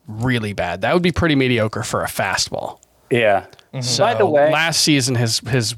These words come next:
Speaker 1: whiff rate was thirty-six percent.
Speaker 2: since, since they've come up in, for the same pitcher here, I mentioned Michael Kopech's swinging strike rate was less than ten percent entering this
Speaker 1: They're
Speaker 2: start.
Speaker 1: different denominators.
Speaker 2: Right. Yeah. So
Speaker 1: whiff rate is swinging strike per swing.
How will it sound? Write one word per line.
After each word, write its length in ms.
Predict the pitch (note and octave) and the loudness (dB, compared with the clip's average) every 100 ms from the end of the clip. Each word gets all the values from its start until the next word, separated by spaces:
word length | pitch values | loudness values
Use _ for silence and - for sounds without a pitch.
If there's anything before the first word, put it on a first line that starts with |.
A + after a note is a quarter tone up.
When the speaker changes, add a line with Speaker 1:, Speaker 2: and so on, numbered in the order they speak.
| - | -10
Speaker 1:
whiff 400 | C#3 C3+ C3 - | -10 -2 0 0
rate 180 | A#2+ A2 | -4 -4
was 160 | G2 - | -6 -4
thirty-six 540 | C3 G#2 F2+ A2 - | -4 -2 -4 -4 -6
percent. 400 | - - - - - - _ | -8 -6 -6 -10 -20 -20 _
Speaker 2:
since, 280 | - D#3 D3 | -2 -2 -2
since 240 | - D#3 C#3+ | -2 -2 0
they've 160 | C#3+ | -2
come 220 | - F3 E3 | 0 0 0
up 120 | - | -2
in, 160 | B2+ C3+ | -8 -8
for 200 | - A#2 | -2 0
the 100 | G#2+ | 0
same 320 | - A#2 A2+ | 0 0 0
pitcher 300 | A#2+ G2+ A2 | -2 -2 0
here, 140 | A2+ | 2
I 60 | G#2+ | 2
mentioned 520 | G#2+ A2 - G2+ G2+ - | 2 0 -2 -4 -6 -4
Michael 300 | A#2 G#2+ G#2 | -2 0 -2
Kopech's 480 | - A2 - G#2 - | 0 0 2 -2 -2
swinging 360 | - A2 G2+ | -2 0 0
strike 440 | G2 - F#2+ G2 - | -2 0 2 2 2
rate 220 | G2+ G2 | 0 2
was 180 | G2+ - | -2 0
less 220 | F#2+ - | 0 0
than 180 | - F#2 | -4 -4
ten 220 | - G2+ | 0 -2
percent 420 | G2+ F2+ G#2 G2 | -2 -2 0 0
entering 240 | G2 G2 G3 | 0 -2 -2
this 60 | D#3 | 0
Speaker 1:
They're 140 | D3+ | 0
Speaker 2:
start. 200 | B2 G#3 _ - | 0 -4 _ -2
Speaker 1:
different 360 | G#3 - F3+ | -2 0 0
denominators. 920 | D3+ C3+ A2+ A2 - E2+ - - - A2 | 2 0 0 -2 -6 -12 -12 -10 -6 0
Speaker 2:
Right. 400 | A2 F#2+ - - - | 4 2 0 -12 -2
Yeah. 400 | A2+ G#2 F#2+ F#2 | 4 6 4 2
So 540 | - G#2+ G2+ G2 F#2+ _ _ _ _ _ - | 2 4 4 2 -2 _ _ _ _ _ -12
Speaker 1:
whiff 520 | C3+ A2+ C#3 D#3+ - | -10 -4 0 0 2
rate 300 | D#3+ D3 C#3 | 2 2 0
is 560 | C3+ C3 B2 A2+ G#2+ - _ _ _ | 0 0 0 -2 -4 -8 _ _ _
swinging 500 | - - - D#3 C#3+ C3 | -4 -2 2 2 4 2
strike 400 | - C#3 B2 - | 2 0 -2 0
per 240 | - B2 | 0 2
swing. 680 | - - C3+ A#2 G#2 G2 | 0 0 0 -2 -2 -10